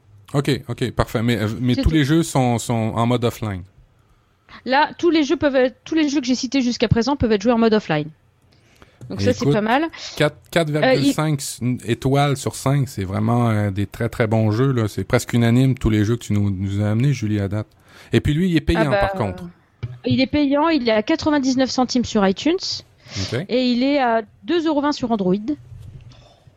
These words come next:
Speaker 2: Mais bon, c'est, enfin, je veux dire, ça les vaut carrément. Et là, il a baissé parce que moi, à l'époque, je l'ai pas payé quatre-vingt-neuf centimes, je l'ai payé plus cher que ça.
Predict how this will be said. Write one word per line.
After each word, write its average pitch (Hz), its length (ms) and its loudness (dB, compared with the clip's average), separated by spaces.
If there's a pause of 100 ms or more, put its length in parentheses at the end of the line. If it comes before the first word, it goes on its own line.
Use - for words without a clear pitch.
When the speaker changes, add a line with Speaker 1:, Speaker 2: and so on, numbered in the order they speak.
(640)
Speaker 2:
Mais 233 160 2
bon, 311 160 4
c'est, 262 260 0
enfin, 220 200 0
je 185 60 -4
veux 233 80 -2
dire, 233 240 0
ça 247 100 0
les 226 80 2
vaut 254 140 0
carrément. 262 360 0
Et 269 120 2
là, 349 120 2
il 311 140 0
a 254 60 4
baissé 294 260 -2
parce 262 240 0
que 240 440 2
moi, 254 180 -2
à 277 40 0
l'époque, 262 260 0
je 226 60 -12
l'ai 226 80 0
pas 233 140 2
payé 240 220 0
quatre-vingt-neuf 220 720 -2
centimes, 247 280 -4
je 196 80 -4
l'ai 214 80 2
payé 202 200 0
plus 214 100 -4
cher - 180 -2
que - 80 0
ça. 233 240 0